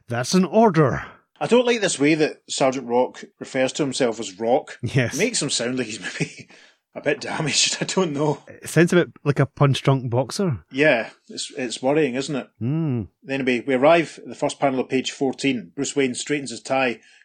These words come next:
Speaker 2: points at Sergeant Rock, saying,
Speaker 1: "And until further notice, you're under house arrest.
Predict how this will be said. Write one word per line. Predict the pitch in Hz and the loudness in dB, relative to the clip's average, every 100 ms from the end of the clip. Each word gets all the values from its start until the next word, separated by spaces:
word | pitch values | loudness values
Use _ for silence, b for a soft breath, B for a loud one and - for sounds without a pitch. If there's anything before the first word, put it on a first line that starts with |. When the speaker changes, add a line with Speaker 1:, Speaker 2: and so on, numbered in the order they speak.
| b | b
Speaker 2:
points | - 147 135 | 0 0 -2
at | 110 | -2
Sergeant | 139 131 123 | 0 0 -2
Rock, | 131 135 - | -2 -2 -2
saying, | 147 127 120 _ - | -2 -2 -4 _ -4
Speaker 1:
"And | 135 | 0
until | 143 - 180 | 2 4 4
further | 175 175 175 180 | 6 4 6 6
notice, | 165 190 233 196 - B 170 | 8 6 6 4 0 B -4
you're | 120 131 | -2 2
under | 143 156 156 | 4 6 4
house | - 165 - | 4 4 6
arrest. | 202 240 147 - - | 6 6 4 2 -2